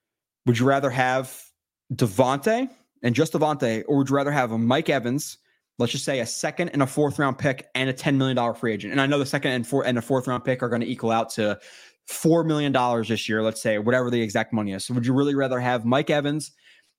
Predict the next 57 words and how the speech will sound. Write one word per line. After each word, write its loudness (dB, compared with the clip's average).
a -4
second, -2
a -2
fourth 0
round 0
pick, -2
and 0
a 2
starting -4
strong -4
safety 0
for -6
six -4
million 0
dollars 0
a -8
year? -4
Which 0
one's 0
more 0
valuable? -6
You 0
know, 4
it's, -2
it's -2
a 0
legitimate 2
question. -2
I, 2
I, -4
I'm 4
more 4
of -2
the 0
Mike 2
Evans 2
and 0
get -2
me -2
other 0
players. 0
I 2
get 0
if -8
people -2
want -2
Davante 2
because -4
he's -4
a -4
stud 0
with -6
Rodgers, 2
et -4
cetera, -2
et -8
cetera. -4